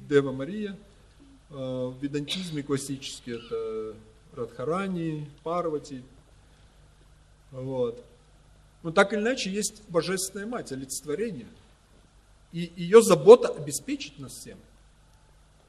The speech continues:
И у этой Божественной Матери, у неё любви, ну, не меньше, чем у нашей матери, потому что она источник всех матерей, источник всей материнской любви.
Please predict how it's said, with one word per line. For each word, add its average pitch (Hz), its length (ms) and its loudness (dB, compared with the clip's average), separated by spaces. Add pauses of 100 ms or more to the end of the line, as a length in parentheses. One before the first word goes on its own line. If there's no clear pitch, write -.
(240)
И 175 80 -6
у 156 80 8
этой 220 220 4
Божественной 220 560 -4
Матери, 156 380 -6
у 131 60 -8
неё 147 160 -6
любви, 160 340 -6
ну, 175 100 -4
не 139 120 -6
меньше, 165 300 -8
чем 147 220 -10
у - 20 -14
нашей 151 320 -14
матери, 120 320 -20
потому - 140 -14
что 143 120 -6
она 143 140 -6
источник - 540 -12
всех - 260 -16
матерей, 135 320 -12
источник 139 440 -16
всей 135 200 -10
материнской 127 560 -16
любви. 139 320 -18